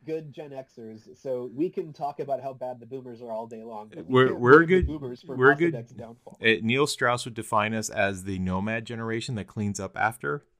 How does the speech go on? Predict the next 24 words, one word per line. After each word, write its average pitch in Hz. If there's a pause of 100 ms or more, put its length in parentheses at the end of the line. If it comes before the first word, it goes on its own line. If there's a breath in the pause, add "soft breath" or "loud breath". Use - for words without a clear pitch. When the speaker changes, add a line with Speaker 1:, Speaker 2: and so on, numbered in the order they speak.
(260)
Speaker 2:
you 113
know, 107 (200)
uh, 95
the, 87
the, 90
the 90
boomers. 104 (760 soft breath)
But 95 (840)
if 113
you 131
look 120
at 98 (340)
world 104
politics 110
between 98
nineteen 98
fifty-four 92 (360)
and 90
nineteen 95
sixty-one, 92
there 104
was 110
a 85 (220)
lot 90